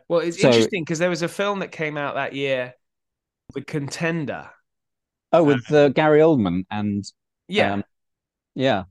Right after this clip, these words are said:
Speaker 2: uh,
Speaker 1: Which is, which is a, a good film and everything, but it's interesting that a political drama gets the nomination and this one didn't.
Speaker 2: No, I know. Uh, absolutely, this one deserved it,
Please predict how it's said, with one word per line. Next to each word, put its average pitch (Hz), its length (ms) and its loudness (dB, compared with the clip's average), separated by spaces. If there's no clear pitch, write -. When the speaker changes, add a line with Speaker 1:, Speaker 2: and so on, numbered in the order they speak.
Speaker 2:
uh, 104 280 0
Speaker 1:
Which 196 100 -2
is, 214 200 -6
which 208 220 -4
is 202 180 -4
a, 190 60 -2
a 190 60 -6
good 190 240 -2
film 180 320 -2
and 131 100 -6
everything, 110 400 -10
but 156 120 -2
it's 160 200 -4
interesting 170 580 -2
that 143 160 -2
a 139 40 -2
political 151 560 -8
drama 131 640 -4
gets - 260 -4
the 135 80 -10
nomination 123 640 -6
and 113 120 -10
this 117 160 -12
one 113 140 -12
didn't. 113 340 -12
Speaker 2:
No, 160 200 2
I 151 120 4
know. 135 300 2
Uh, 131 220 2
absolutely, 131 960 -6
this 120 240 -6
one 110 140 -4
deserved 98 440 -4
it, - 120 -12